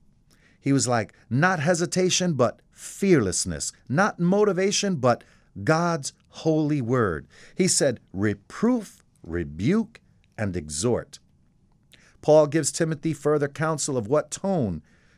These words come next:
should be. Two words are negative. They deal with correction, while the other word is positive, exhortation, dealing with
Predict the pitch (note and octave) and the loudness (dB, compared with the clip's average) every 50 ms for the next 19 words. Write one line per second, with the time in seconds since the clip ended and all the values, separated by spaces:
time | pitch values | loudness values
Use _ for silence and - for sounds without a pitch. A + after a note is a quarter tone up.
0 | _ - - - - D3 C3+ B2 A2+ C#3 C#3+ A#2 D#2+ C2+ - _ _ _ _ _ | _ -10 -8 -4 0 0 0 0 0 0 0 0 0 -4 -10 _ _ _ _ _
1 | _ _ _ - _ _ _ _ _ - - - G#3+ G#3+ G3 F3+ F#3 F#3 F#3 F#3 | _ _ _ -20 _ _ _ _ _ -4 2 2 2 2 4 4 4 4 4 2
2 | F#3 D#3 D3+ D3+ B2+ B2 A#2+ - _ - G#2+ A#2 B2 C3 C#3 C#3+ E3 E3+ F#3+ G#3 | 0 2 2 4 4 4 2 -2 _ -6 -2 0 2 2 2 2 2 0 0 -2
3 | G3+ E3+ B2+ G#2+ G2 F2+ G#2+ B2 C3 C3+ C3+ C3 - - B2+ G#2+ A2+ C#3 D3+ - | -2 -2 -2 -2 -2 0 2 2 2 2 2 -2 -4 -2 -2 2 2 0 0 0
4 | - F#3+ F#3+ F#3+ G3 - - B2+ C#3 C#3 C3+ C#3+ C#3 C#3+ D3+ D3+ E3+ D#3+ D3 E3+ | -4 -4 -4 -6 -8 -8 -2 0 2 2 2 2 2 2 2 2 0 -2 -2 0
5 | F3 F#3 F#3 F3+ F#3+ E3+ - _ - - G#3+ G#3+ G3+ D3+ C3 G#2+ G2 F2+ E2 - | 0 0 0 -2 -4 -6 -6 _ -6 -4 -2 -2 -2 -2 -2 -2 -2 -2 -4 -6
6 | _ _ _ _ - - D3 D3 B2+ C3+ D#3 D#3+ D#3 - G3+ G#3 G#3+ - - - | _ _ _ _ -4 -4 -4 -4 -2 -2 -2 -2 -2 -2 -4 -4 -4 -4 -4 -4
7 | A#2+ G#2 G#2 C#3 D#3 D3+ D#3+ E3 D#3+ D#3+ D#3 E3 D#3+ - | -4 -4 -2 -2 -2 0 0 0 -2 0 -2 -2 -2 -4